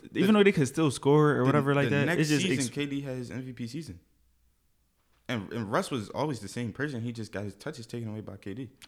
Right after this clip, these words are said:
Speaker 1: But it's like experience. Experience still plays a big role. Plays a real big role.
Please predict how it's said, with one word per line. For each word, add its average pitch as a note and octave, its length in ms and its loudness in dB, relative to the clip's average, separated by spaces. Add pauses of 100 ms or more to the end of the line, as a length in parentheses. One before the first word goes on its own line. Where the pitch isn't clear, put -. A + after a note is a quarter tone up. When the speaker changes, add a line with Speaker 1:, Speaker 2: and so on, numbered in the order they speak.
(200)
Speaker 1:
But B2+ 120 4
it's C#3 120 6
like D3 140 6
experience. A#2 600 2
Experience C3 400 0
still B2+ 160 2
plays A#2 280 2
a G2 80 -2
big G2+ 240 -2
role. F#2 360 -6 (720)
Plays A#2+ 200 2
a F#2+ 80 -4
real G#2 200 -2
big F#2+ 180 -6
role. F#2 320 -8